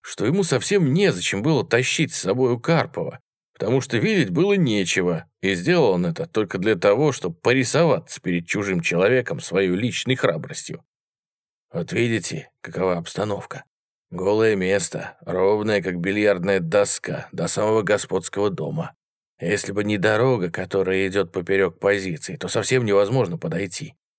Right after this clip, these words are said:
Но и дорога вся взята им под ружейный и пулеметный огонь. А днем по ней непрерывно бьет артиллерия. Граната, шрапнель, граната, шрапнель. Обойти невозможно.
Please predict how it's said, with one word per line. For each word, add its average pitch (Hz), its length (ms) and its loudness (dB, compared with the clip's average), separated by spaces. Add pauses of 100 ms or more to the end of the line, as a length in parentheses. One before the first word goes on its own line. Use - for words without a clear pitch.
(360)
Но 90 180 0
и 110 100 2
дорога 104 500 4
вся 98 180 2
взята 92 380 2
им 90 160 0
под 92 160 0
ружейный 98 500 2
и 85 40 -2
пулеметный 90 640 0
огонь. 85 340 -4 (460)
А 90 180 -2
днем 98 380 -2
по 95 100 -4
ней 87 260 -8
непрерывно 95 760 0
бьет 92 360 0
артиллерия. 101 840 -2 (120)
Граната, 98 640 0
шрапнель, 98 680 0
граната, 104 520 2
шрапнель. 95 640 -2 (400)
Обойти 98 400 -2
невозможно. 98 800 0